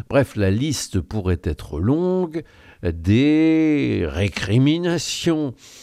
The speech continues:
que l'on pourrait éventuellement faire à un accompagnateur spirituel. Alors,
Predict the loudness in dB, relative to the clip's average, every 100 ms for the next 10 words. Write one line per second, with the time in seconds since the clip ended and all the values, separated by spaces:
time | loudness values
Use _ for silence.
0 | -12 -10 0 2 2 0 -4 0 2 2
1 | 0 0 0 0 -2 -2 0 0 0 0
2 | -2 -6 -2 2 2 2 0 -2 -6 -14
3 | -20 -6 2 2 2 0 0 2 0 -2
4 | -8 -4 -4 -2 -4 -2 0 0 -4 -8
5 | -12 -2 0 2 0 -8 -12 -12 -2 2
6 | 4 2